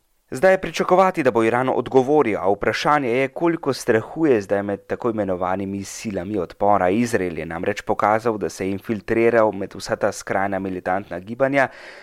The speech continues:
da bi preprečil nove grožnje judovski državi. Bojim se, da smo pred večjo eskalacijo konflikta in da to ne nujno prinaša varno vrnitev domov razseljenih Izraelcev z severa, kakih šestdeset tisoč.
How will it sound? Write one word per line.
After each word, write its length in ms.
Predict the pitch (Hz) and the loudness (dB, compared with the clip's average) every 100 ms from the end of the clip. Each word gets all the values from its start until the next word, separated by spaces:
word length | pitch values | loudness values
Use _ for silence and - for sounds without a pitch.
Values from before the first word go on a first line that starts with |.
| - | -4
da 80 | 165 | 0
bi 120 | 160 | 0
preprečil 560 | - 131 117 110 - 101 | 2 0 2 -2 -2 -4
nove 240 | 92 92 | 0 2
grožnje 440 | 90 90 87 90 87 | 2 0 -2 -6 -8
judovski 400 | 85 82 - 98 | -6 -6 -6 -4
državi. 560 | 92 87 95 90 82 - - | -2 0 0 0 -4 -16 -10
Bojim 420 | 107 110 135 135 | 0 2 4 2
se, 200 | - 95 | 0 -2
da 120 | 90 | -2
smo 220 | - 101 | -4 -4
pred 240 | - 101 95 | 0 0 0
večjo 340 | 98 90 95 | -4 -4 -6
eskalacijo 640 | 87 - 98 95 98 - | -6 -2 0 2 0 -4
konflikta 580 | 95 98 - 123 - 110 - - - - _ | -4 -6 -4 -6 0 0 0 -10 -20 -20 _
in 120 | - | -2
da 100 | 127 | 2
to 220 | 127 143 139 | 4 4 4
ne 140 | 135 | 4
nujno 260 | 143 147 139 | 2 2 2
prinaša 580 | 131 127 120 123 - | 0 2 4 4 2
varno 360 | 110 107 104 98 | 4 4 4 2
vrnitev 460 | 92 98 101 104 92 | -2 -2 -2 -4 -2
domov 460 | 95 92 95 92 | 0 0 0 2
razseljenih 720 | 92 - - 110 101 98 98 107 | 0 -4 -4 -4 -2 -6 -8 -8
Izraelcev 720 | 95 95 98 107 104 110 104 | -6 -4 -2 -2 -2 -4 -4
z 40 | |
severa, 460 | - - 127 113 104 | -6 0 2 4 2
kakih 320 | - 87 98 | -2 -8 -8
šestdeset 720 | 95 - 110 101 95 101 - - | -6 -2 -2 -2 -4 -4 -6 -14
tisoč. 420 | - - 123 | -6 2 2